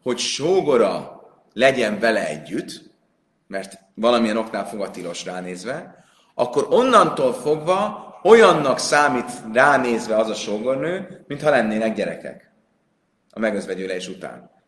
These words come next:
amikor nincs sógorházasság. Májke másmalam.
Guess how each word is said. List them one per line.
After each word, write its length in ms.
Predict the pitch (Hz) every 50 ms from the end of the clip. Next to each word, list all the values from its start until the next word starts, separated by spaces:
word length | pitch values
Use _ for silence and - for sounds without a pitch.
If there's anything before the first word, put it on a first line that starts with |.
| _ _
amikor 360 | - 95 101 104 98 101 113 107
nincs 200 | 98 92 92 -
sógorházasság. 800 | - - 95 87 87 82 82 78 78 76 69 - - - - - _ _ _ _ _ _ _ _ _ _ _ _ _ _ _ _ _ _ _ _ _ _ _ -
Májke 380 | 110 131 151 147 143 - 135
másmalam. 1200 | 120 117 117 120 120 - 117 120 120 120 135 151 139 123 120 120 117 117 117 117 120 120 117 120